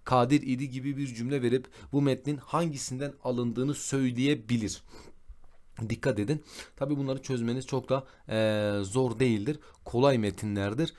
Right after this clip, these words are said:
Bunun tezkiri olduğunu bilmeniz sizin, e, çok fazla vaktinizi almayacaktır arkadaşlar.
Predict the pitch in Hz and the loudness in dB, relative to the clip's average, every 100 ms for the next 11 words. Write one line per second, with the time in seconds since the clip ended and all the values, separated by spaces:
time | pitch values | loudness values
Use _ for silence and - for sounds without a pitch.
0 | - - 131 139 131 120 - 131 123 110 | -18 -6 -2 0 -2 -2 0 0 2 2
1 | 120 147 - - - 104 131 120 113 135 | 0 0 -4 -18 -18 -2 2 4 2 0
2 | - 113 107 135 - - - - 113 113 | -4 -4 -4 -4 -8 -20 -12 -2 2 2
3 | 113 110 - 135 - 107 107 117 117 - | 2 0 -2 -4 -2 -4 -2 -2 -4 -2
4 | 104 90 90 - 113 127 127 127 120 123 | -4 -4 -8 -4 -2 0 0 -2 -2 -2
5 | 123 120 123 120 - 127 | -2 0 -2 -2 0 -2